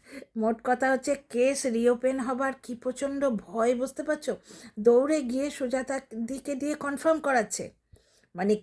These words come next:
কেস খাবার ভয় রয়েছে প্রচণ্ড। এবং এইরম কিছুই হয়েছে যার জন্যে ওই নিজেকে জ্বলিয়ে পুড়িয়ে দিয়ে নিজে জ্বলে পুড়ে খাক হয়ে বোনকে আবাদ করব, যে বোনকে কোঠায় বসিয়েছি, সেই কথাগুলো উঠছে। সুজাতা দিকে নিয়ে বাজে কথা কিন্তু এও বলেছিল।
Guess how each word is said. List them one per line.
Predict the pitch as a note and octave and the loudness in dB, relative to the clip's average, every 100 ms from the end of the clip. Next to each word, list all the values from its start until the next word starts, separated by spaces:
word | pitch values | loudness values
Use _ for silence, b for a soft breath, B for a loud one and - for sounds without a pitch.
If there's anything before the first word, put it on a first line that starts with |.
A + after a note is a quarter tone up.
| - | 2
কেস | C4+ D4+ - | 4 4 4
খাবার | - D#4+ E4 D#4 | 2 4 6 4
ভয় | A3 A#3 C#4 | 4 6 6
রয়েছে | D4+ E4 E4 | 6 2 2
প্রচণ্ড। | E4+ D#4+ D#4+ B3+ G3 D#3+ - B B B | 0 0 2 2 2 -2 -6 B B B
এবং | A3+ B3 | 0 6
এইরম | B3 C#4+ D4+ D#4+ | 8 8 6 4
কিছুই | D#4 D4+ - E4+ D#4+ | 2 -4 0 2 6
হয়েছে | D4+ D4+ D4+ C#4+ G#3+ | 6 6 6 6 6
যার | G#3 A3+ A#3+ | 6 0 0
জন্যে | C4+ D4 D4 D4+ | 0 -2 -2 -2
ওই | C#4+ C#4 C4 - B B | 0 0 0 -6 B B
নিজেকে | G#3+ A#3+ A#3+ D4 D#4 | 0 2 4 2 4
জ্বলিয়ে | A#3+ C4+ C4+ D4+ D4+ | 6 6 6 2 0
পুড়িয়ে | - C#4+ C#4+ D4 | 0 -2 0 0
দিয়ে | B3 C#4+ C#4+ | 0 2 4
নিজে | C4 B3 B3 D4 | 4 2 2 2
জ্বলে | C4+ C4 | 2 2
পুড়ে | C4 C#4 | 0 0
খাক | C#4 - A#3+ C4+ | 0 2 2 2
হয়ে | D4 C#4 | 4 6
বোনকে | A3+ A#3+ D4 D4 | 4 2 0 2
আবাদ | C4 A#3+ C4 C#4 | 2 4 4 2
করব, | - C4 A3+ A#3 - B B | 2 2 4 0 -2 B B
যে | G#3 B3+ | 2 4
বোনকে | C4 C4+ C4+ | 4 0 0
কোঠায় | B3+ A#3 D4 C#4+ | 2 2 2 4
বসিয়েছি, | C#4 C#4+ A3 B3+ | 4 4 2 2
সেই | B3 A#3+ A#3 | 0 0 0
কথাগুলো | B3 B3+ A#3 A#3+ | -2 0 2 4
উঠছে। | A#3+ A#3 - - - - _ - | 4 2 -2 -6 -8 -12 _ 0
সুজাতা | D4+ C#4 C4+ C#4 | 6 6 8 6
দিকে | C4+ C4+ | 4 2
নিয়ে | C#4+ C#4 | 2 6
বাজে | C4 A#3 B3 | 6 6 4
কথা | B3+ | 2
কিন্তু | C4 C4 C4 | 2 4 6
এও | A3 B3+ | 10 10
বলেছিল। | A3 G3+ G#3 G3+ | 10 8 6 4